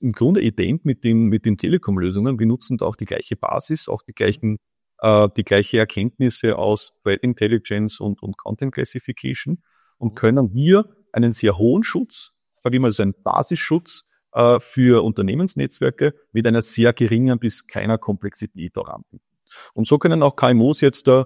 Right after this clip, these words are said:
Speaker 1: äh, in, in, in Kontakt mit einem umfassenden Cybersecurity-Schutz kommen,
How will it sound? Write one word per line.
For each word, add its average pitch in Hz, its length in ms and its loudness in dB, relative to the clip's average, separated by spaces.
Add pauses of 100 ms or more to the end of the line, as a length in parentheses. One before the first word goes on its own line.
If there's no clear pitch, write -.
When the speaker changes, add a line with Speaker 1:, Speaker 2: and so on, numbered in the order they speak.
(340)
Speaker 1:
äh, 110 600 2
in, 117 180 2
in, 113 340 2
in 110 420 -2
Kontakt 123 480 -4
mit 131 180 -4
einem 113 220 2
umfassenden 120 640 -4
Cybersecurity-Schutz 104 1040 -10
kommen, 107 340 -2